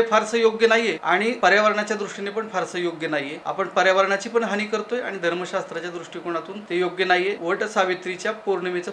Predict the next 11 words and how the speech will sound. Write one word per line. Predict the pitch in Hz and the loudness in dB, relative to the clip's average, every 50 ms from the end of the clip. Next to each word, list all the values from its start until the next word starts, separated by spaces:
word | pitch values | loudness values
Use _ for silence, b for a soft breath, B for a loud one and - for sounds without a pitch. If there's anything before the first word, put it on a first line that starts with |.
| - - | -8 -4
फळ | 214 202 156 170 - - - | 0 2 2 2 0 -2 -8
फक्त | 185 - - 226 208 - | -8 -6 -6 -10 -8 -4
फांदीची | - 170 170 170 175 175 190 208 | -4 -4 -4 -4 -6 -8 -8 -10
पूजा | - - 175 175 185 | -10 -8 -4 -2 -2
करून | 185 - 185 180 196 202 | -2 -2 -4 -6 -6 -4
मिळत | 196 175 175 202 202 202 | -2 0 0 0 0 -2
नाही, | 202 165 156 160 | -2 -2 -2 0
त्यासाठी | 175 165 151 190 175 - 208 | -2 -4 -4 -6 -6 -6 -6
प्रत्यक्ष | - 214 214 208 214 - 254 254 - - 214 | -4 -4 -4 -4 -4 -4 -4 -4 -2 -2 -2
तुम्हाला | 175 165 170 - 190 185 180 175 185 208 220 220 - | -2 -2 -2 -4 -4 -2 0 0 2 0 -2 -2 -4
वडाच्या | 170 175 180 170 170 170 - 190 196 - | -4 0 2 2 2 2 0 -2 -2 -2